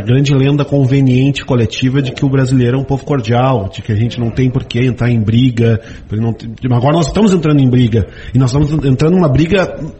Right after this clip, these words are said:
brutal, trágica, terrível, que tá destruindo mesmo as, as células mínimas da nossa sociedade, que é a família, as células definidoras,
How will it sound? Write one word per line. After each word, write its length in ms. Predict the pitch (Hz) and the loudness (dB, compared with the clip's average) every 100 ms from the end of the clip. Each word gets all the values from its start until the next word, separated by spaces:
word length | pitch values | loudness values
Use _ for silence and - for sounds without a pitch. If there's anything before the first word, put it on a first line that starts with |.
| - - - | -20 -20 -6
brutal, 840 | 147 156 170 - 147 170 190 - - | 0 2 2 0 2 2 2 0 -2
trágica, 800 | 156 156 170 185 151 170 165 143 | 0 2 2 2 0 -2 -2 -4
terrível, 920 | - 151 123 135 165 190 175 185 185 - - - | 0 0 2 2 2 2 2 2 2 -2 -12 -10
que 100 | - | -4
tá 80 | |
destruindo 600 | 160 - 156 143 156 196 170 | -4 -2 0 2 2 2 2
mesmo 360 | 160 208 196 | 2 2 0
as, 100 | 175 | 0
as 180 | 156 139 | 0 0
células 420 | - 165 170 139 | 2 2 2 4
mínimas 480 | 139 170 208 196 151 | 4 4 4 4 2
da 80 | 139 | 2
nossa 200 | 139 139 | 0 0
sociedade, 640 | 131 123 123 120 156 143 | 0 0 0 0 0 -2
que 100 | - | -4
é 20 | |
a 40 | 135 | -2
família, 420 | 120 123 170 151 | 0 2 2 2
as 60 | 117 | 2
células 280 | 143 143 | 0 2
definidoras, 560 | 127 123 127 110 151 151 | 0 0 -2 0 0 -2